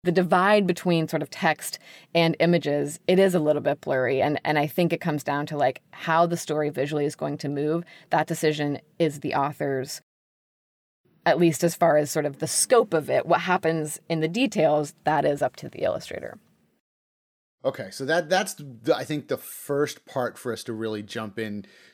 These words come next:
Speaker 2: to of, if somebody wants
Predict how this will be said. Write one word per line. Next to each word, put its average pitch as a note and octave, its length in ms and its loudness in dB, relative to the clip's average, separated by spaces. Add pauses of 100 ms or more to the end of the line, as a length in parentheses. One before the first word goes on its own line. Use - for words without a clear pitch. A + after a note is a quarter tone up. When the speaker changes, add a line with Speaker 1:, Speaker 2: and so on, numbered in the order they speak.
(120)
Speaker 2:
to A#2 240 -4
of, G#2 140 -8 (1400)
if D#3 140 -6
somebody A3 520 0
wants C#3 680 -2